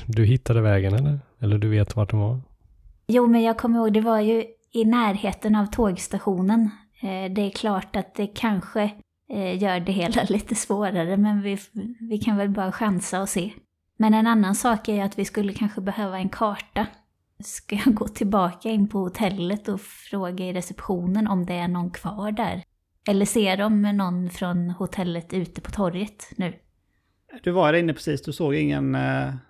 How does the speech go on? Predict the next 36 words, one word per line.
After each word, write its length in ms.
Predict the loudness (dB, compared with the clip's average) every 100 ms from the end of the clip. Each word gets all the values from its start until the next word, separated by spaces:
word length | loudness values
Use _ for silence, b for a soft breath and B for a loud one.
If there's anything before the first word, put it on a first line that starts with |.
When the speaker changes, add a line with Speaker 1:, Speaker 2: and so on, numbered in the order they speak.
| _
Speaker 3:
där 140 | -4
inne, 260 | -2 0 -2
och 220 | -2 -2
här 200 | -4 -2
ute 240 | -4 -6 -10
på 80 |
torget 340 | -6 -2 -2 -4
ser 240 | -4 -2
du 80 | -2
inte 180 | -4 -4
heller. 240 | -2 -2
Du, 280 | -2 -4 -8 -14
det, 160 | -10 -10 -10
du 100 | -12
känner 160 | -6 -4
ju 60 | -4
inte 120 | -4
igen 200 | -4 -4
folk 300 | -6 -8 -6
i 60 | -4
mörkret 340 | -4 -6 -10
heller 220 | -8 -6
riktigt. 420 | -8 -12 -16 -16 _ _ _ _ _ _
Speaker 1:
Ja, 480 | 2 4 4 4 4
har 140 | 4
vi 100 | 4
tur 280 | 4 6 6
så 220 | 4 2
kanske 340 | 2 0 2 2
det 100 | 2
finns 340 | 2 0 0
någon 520 | 2 4 4 2 2
vid, 300 | 2 2 2 2
eh, 260 | 2 4 2
tågstationen 960 | 6 6 6 2 2 2 2 0 -2 -6
kvar 400 | 2 6 6